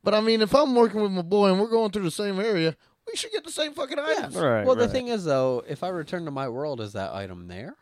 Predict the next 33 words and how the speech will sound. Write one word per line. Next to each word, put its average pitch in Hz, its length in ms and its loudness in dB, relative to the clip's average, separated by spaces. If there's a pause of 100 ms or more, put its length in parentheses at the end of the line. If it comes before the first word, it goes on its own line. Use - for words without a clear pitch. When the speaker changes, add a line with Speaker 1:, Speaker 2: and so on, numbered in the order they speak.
(160)
Speaker 1:
Yeah. 143 220 2 (320)
Speaker 2:
Okay. 160 200 -4
Speaker 3:
Okay. 85 140 -10 (200)
Speaker 2:
So 165 240 -6
what, 165 240 -4
what 180 160 -4
about 170 220 -2
the 127 60 -8
boss? 107 440 -6
If 104 160 -10
we 135 160 -8
beat 139 260 -10
the 117 60 -12
boss 117 400 -6
in 110 100 -12
your 107 160 -8
world, 120 500 -10 (140)
is, 101 200 -18 (260)
do 98 120 -8
I 98 100 -6
start 110 260 -10
the 104 40 -14
boss 101 220 -10
in 101 80 -14
my 95 100 -10
world? 147 300 -16 (600)
Speaker 1:
I 127 100 -2
believe 143 240 4
so, 143 140 2
yes. 113 420 -4 (140)
Speaker 2:
Okay, 98 240 -10
so 104 200 -8
we, 110 240 -8